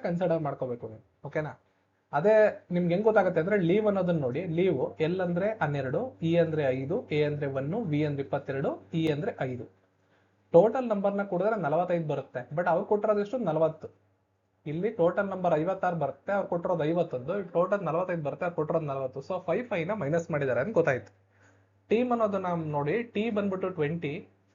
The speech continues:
ಇ ಬಂದ್ಬಿಟ್ಟು ಫೈವ್, ಎ ಬಂದ್ಬಿಟ್ಟು ಒನ್, ಎಂ ಬಂದ್ಬಿಟ್ಟು ತರ್ಟೀನ್. ಎಲ್ಲವನ್ನ ಕೂಡಿದ್ರೆ ಮೂವತ್ತೊಂಬತ್ತು. But ನಮಗ್ ಬೇಕಾಗಿರೋ ಸಂಖ್ಯೆ ಇದಲ್ಲ. ಪ್ರತಿಯೊಂದರಲ್ಲೂ ಏನ್ ಮಾಡಿದ್ದಾರೆ? ಬಂದಂತ ಸಂಖ್ಯೆ ಎಲ್ಲ ಮೈನಸ್ ಫೈವ್ ಮಾಡಿದಾರಾ? ಇಲ್ಲೂ ಕೂಡ ಮೈನಸ್ ಫೈವ್ ಮಾಡಿ, ತರ್ಟಿ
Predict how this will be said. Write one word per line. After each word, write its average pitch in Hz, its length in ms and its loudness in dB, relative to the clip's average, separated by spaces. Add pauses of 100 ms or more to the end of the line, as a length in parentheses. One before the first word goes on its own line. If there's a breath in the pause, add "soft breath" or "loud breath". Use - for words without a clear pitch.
(160)
ಇ 202 220 2
ಬಂದ್ಬಿಟ್ಟು 170 340 0
ಫೈವ್, 147 340 0 (540)
ಎ 175 120 2
ಬಂದ್ಬಿಟ್ಟು 175 380 0
ಒನ್, 170 100 -2 (180)
ಎಂ 156 100 0
ಬಂದ್ಬಿಟ್ಟು 156 420 0
ತರ್ಟೀನ್. 139 300 -2 (100)
ಎಲ್ಲವನ್ನ 226 400 2
ಕೂಡಿದ್ರೆ 190 260 2 (120)
ಮೂವತ್ತೊಂಬತ್ತು. 175 580 2 (200)
But 214 120 2 (180)
ನಮಗ್ 196 300 0
ಬೇಕಾಗಿರೋ 190 380 0
ಸಂಖ್ಯೆ 180 380 -2
ಇದಲ್ಲ. 143 240 0 (260)
ಪ್ರತಿಯೊಂದರಲ್ಲೂ 202 600 0
ಏನ್ 175 180 2
ಮಾಡಿದ್ದಾರೆ? 170 320 2 (120)
ಬಂದಂತ 170 280 0
ಸಂಖ್ಯೆ 175 440 -2
ಎಲ್ಲ 156 180 2
ಮೈನಸ್ 170 300 -2
ಫೈವ್ 160 220 0
ಮಾಡಿದಾರಾ? 139 360 0 (560 loud breath)
ಇಲ್ಲೂ 214 200 6
ಕೂಡ 208 160 0
ಮೈನಸ್ 151 440 -2
ಫೈವ್ 143 240 -2
ಮಾಡಿ, 143 160 -4 (220)
ತರ್ಟಿ 170 260 2